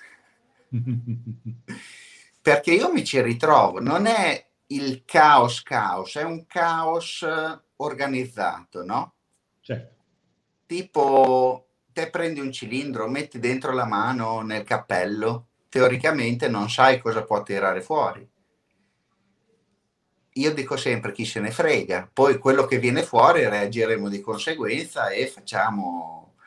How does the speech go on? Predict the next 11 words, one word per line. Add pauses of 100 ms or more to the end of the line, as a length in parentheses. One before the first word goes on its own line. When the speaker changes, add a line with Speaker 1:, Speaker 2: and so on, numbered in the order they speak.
(320)
Speaker 2:
e
vediamo
come
mandare
avanti
la
giornata,
no? (1600)
<laughs> (400)
Tant'è
che,